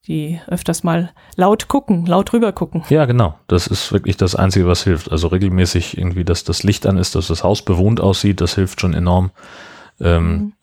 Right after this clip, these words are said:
Speaker 2: das ist etwas, das ich zum Beispiel bei uns in der, äh, in, jetzt in, in Husum in der Straße ver-, äh, vermehrt sehe.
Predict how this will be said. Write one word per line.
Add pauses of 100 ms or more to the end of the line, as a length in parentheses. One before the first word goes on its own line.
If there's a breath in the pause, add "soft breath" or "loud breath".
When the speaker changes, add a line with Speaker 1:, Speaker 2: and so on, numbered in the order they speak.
Speaker 2:
das
ist
etwas,
das
ich
zum
Beispiel
bei
uns
in
der,
äh,
in,
jetzt
in,
in
Husum
in
der
Straße
ver-,
äh, (420)
vermehrt
sehe.